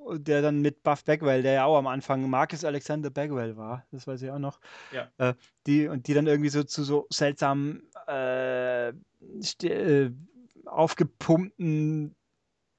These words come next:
Speaker 1: Anabolika-Typen sich
Speaker 2: Hallo,
Speaker 1: mutiert.
Speaker 2: äh, hallo, Big Papa Pump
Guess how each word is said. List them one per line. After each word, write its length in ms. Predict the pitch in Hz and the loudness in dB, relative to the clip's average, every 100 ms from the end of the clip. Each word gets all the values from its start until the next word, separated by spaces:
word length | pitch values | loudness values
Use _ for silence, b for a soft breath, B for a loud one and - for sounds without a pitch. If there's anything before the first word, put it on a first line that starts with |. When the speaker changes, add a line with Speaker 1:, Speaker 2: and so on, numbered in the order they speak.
| _ | _
Speaker 1:
Anabolika-Typen 1300 | 143 151 135 151 175 156 147 131 143 143 131 127 127 123 | 2 2 4 4 4 4 0 0 -2 -2 -2 -2 -4 -6
sich 220 | 127 123 | -10 -8
Speaker 2:
Hallo, 240 | 135 135 | -4 -4
Speaker 1:
mutiert. 280 | 127 127 117 | -4 -6 -6
Speaker 2:
äh, 20 | |
hallo, 300 | 120 135 143 139 | -4 -2 -2 -2
Big 240 | 165 175 - | -6 -6 -4
Papa 260 | 165 160 - - | -2 -2 -6 -4
Pump 380 | 135 202 190 | -4 -4 -8